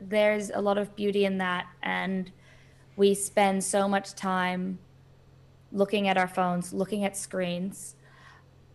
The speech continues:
And I know I spend quite a lot of time experiencing things through my phone,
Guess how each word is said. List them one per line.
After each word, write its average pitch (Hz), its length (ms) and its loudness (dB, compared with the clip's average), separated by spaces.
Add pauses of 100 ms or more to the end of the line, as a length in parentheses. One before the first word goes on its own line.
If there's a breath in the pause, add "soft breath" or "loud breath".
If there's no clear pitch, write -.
(220)
And 208 100 2
I 214 100 6
know 226 180 6
I 208 120 6
spend 220 280 -2
quite 214 140 4
a - 20 6
lot 202 160 6
of 196 80 0
time 190 340 2
experiencing 202 720 -2
things 190 440 -4
through 220 280 0
my 185 180 0
phone, - 360 -10